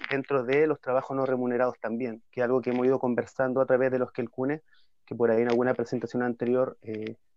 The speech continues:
Cristina desarrollaba a más cabalidad con los trabajos de cuidado, eh, y nosotros queremos también darle una caracterización desde el trabajo dirigencial y activista. También hacemos una excepción en torno a,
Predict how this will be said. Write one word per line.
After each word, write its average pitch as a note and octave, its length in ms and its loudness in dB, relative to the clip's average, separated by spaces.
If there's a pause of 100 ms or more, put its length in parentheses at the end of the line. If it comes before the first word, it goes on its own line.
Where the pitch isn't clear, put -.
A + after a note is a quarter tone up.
(180)
Cristina B2 560 -2
desarrollaba A#2 800 0
a A2+ 240 -2
más A#2 180 -2
cabalidad A#2 440 0
con A#2+ 160 0
los A2+ 120 -4
trabajos A2+ 380 -2
de A2+ 80 0
cuidado, C3+ 400 2 (580)
eh, A2+ 320 -4
y A2 100 -6
nosotros A2+ 400 -4 (120)
queremos A#2+ 300 -4
también A#2+ 340 -4
darle B2 460 -2 (300)
una A#2 160 -2
caracterización A#2+ 840 0
desde C#3 460 2
el B2+ 80 -4
trabajo B2 380 0
dirigencial A#2+ 720 -2
y A#2+ 60 0
activista. B2 460 -4 (840)
También A#2+ 260 2
hacemos D#3 280 4
una D3+ 140 4
excepción D3+ 420 -2
en E3+ 80 0
torno D3+ 540 -2
a, B2+ 540 -2